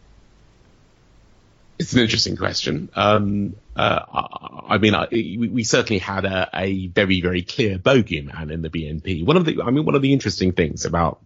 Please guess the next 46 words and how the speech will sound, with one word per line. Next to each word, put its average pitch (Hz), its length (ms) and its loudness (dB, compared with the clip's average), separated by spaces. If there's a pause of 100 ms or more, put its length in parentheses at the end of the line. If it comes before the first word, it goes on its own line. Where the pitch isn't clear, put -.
uh, 80 320 0
the 98 120 2
B 90 120 4
N 85 120 2
P 90 140 4
is 85 280 -2
that, 92 280 2
that 95 120 0
you'd 101 220 0
see 104 420 4 (380)
polling, 87 640 4 (120)
uh, 85 280 2
for - 160 -4
the 90 80 -2
policies 85 500 2
of 76 60 -6
the 80 80 -2
B 80 180 -2
N 76 140 -4
P, - 380 -6 (360)
and 98 180 4
they 90 120 6
would 92 120 6
often 101 220 2
have 82 220 -6
widespread, 82 640 -4 (260)
uh, 80 320 -2
support - 600 -2
within, 78 680 -4
uh, - 40 -10 (380)
uh, - 60 -10 (340)
uh, - 520 -6
the 85 120 -6
country 76 300 -6
at - 120 -10
large. - 500 0 (420)
Um, 85 520 4 (200)
what 110 340 4
put - 220 2
people 101 320 0
off, - 480 0 (160)
uh, 82 220 -2
the 78 100 -4
B 78 180 -2
N 76 140 -4
P 80 360 -10